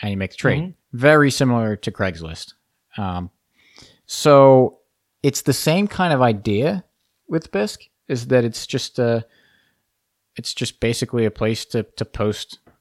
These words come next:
Speaker 1: offers to buy and sell Bitcoin. Um, but instead of meeting face to face or, or,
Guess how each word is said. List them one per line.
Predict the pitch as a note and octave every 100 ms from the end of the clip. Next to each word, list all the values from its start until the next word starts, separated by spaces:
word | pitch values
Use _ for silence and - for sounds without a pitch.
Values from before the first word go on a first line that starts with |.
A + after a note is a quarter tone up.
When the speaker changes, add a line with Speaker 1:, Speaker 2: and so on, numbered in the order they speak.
| _ _ _ -
Speaker 1:
offers | A2 - G2+ F#2 - _ _ _
to | A2+
buy | G2+ G#2+
and | G#2+
sell | - A2
Bitcoin. | G#2 A2+ - F2+ F2 _ _ _ _ _ _ _ _ _ _ _ - -
Um, | G#2+ G2 F#2+ G#2+ _ -
but | G2+ - -
instead | A#2 - - A2+
of | G2+ - _ _ _ _ _ _ _
meeting | B2+ A#2+ G#2+
face | C#3 C3 -
to |
face | - D#3+ C#3+ C3+ -
or, | B2 G#2+
or, | G#2 G#2+ G2+